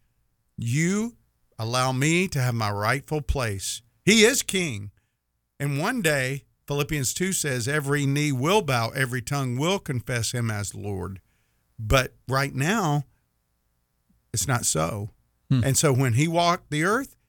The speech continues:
Speaker 1: the guy asked him and he told him, and the guy went away sad. And what's interesting is Peter, a little later, uh, goes, "See, we've left everything for you." And, um, and Jesus assured him, "Listen,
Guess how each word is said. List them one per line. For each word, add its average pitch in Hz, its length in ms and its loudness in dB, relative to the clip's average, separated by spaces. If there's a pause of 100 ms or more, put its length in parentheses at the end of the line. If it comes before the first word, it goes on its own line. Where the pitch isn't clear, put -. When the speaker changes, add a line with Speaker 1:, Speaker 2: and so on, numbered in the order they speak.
(120)
Speaker 1:
the 131 80 -4
guy 135 260 2
asked 147 300 0
him 190 140 2
and 127 80 0
he 120 80 -2
told 170 340 -4
him, 101 200 -4 (220)
and 117 120 -2
the 110 60 -4
guy 123 440 -2
went 117 260 -4
away 110 440 -2 (180)
sad. 120 440 2 (260)
And 156 100 6
what's 170 180 4
interesting 208 480 2
is 127 120 0
Peter, 208 480 2
a 127 80 -2
little 151 220 0
later, 143 420 -2 (880)
uh, 123 260 -2
goes, 131 380 0 (300)
"See, 214 240 4
we've 208 300 2
left 190 260 2 (100)
everything 196 760 2
for 120 180 -8
you." 101 260 -10 (1000)
And, 143 420 -2
um, 120 560 -4 (440)
and 127 160 0
Jesus 180 600 0
assured 170 480 -4
him, 110 360 -2
"Listen, 104 480 -4